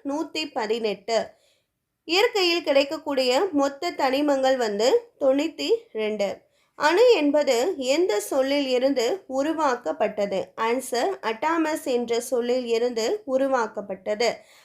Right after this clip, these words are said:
அணுவை துளைத்து ஏழ்கடலை புகட்டி குறுகத்தரித்த குரல் என்ற அணுவை பற்றின தனது கருத்தை கூறியவர் ஔவையார். முதன் முதலில் அணுவை பற்றின அறிவியல் பூர்வமான கொள்கையை வெளியிட்டவர் யார்? ஆன்சர் ஜான் டால்டன்.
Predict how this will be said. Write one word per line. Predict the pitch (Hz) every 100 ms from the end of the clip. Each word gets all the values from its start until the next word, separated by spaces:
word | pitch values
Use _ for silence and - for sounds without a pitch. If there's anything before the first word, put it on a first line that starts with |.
| _
அணுவை | 294 349 427 403 370
துளைத்து | 320 277 302 294 311
ஏழ்கடலை | 269 254 320 320 285 254 247
புகட்டி | 247 240 240 240 381 359
குறுகத்தரித்த | 330 349 381 370 302 285 294 277
குரல் | 262 247 254
என்ற | 240 233 247
அணுவை | 226 254 302 302
பற்றின | 294 240 220 233 226 285
தனது | 262 220 220
கருத்தை | 220 226 277 294 285
கூறியவர் | 269 240 226 214 214 370 440 -
ஔவையார். | 208 214 214 208 202 185 _ _ _ _
முதன் | 302 339 494 453
முதலில் | 339 277 277 277 -
அணுவை | 240 277 330 320
பற்றின | 311 254 220 262 233 262 -
அறிவியல் | 233 294 339 330 302
பூர்வமான | 302 285 285 277 254 233 240
கொள்கையை | 247 233 247 269 262 240
வெளியிட்டவர் | 233 294 311 - 240 214 277 -
யார்? | 233 214 196 190 -
ஆன்சர் | - 226 233 - 220 311 415 208
ஜான் | 254 233 262 285
டால்டன். | 247 196 196 202 214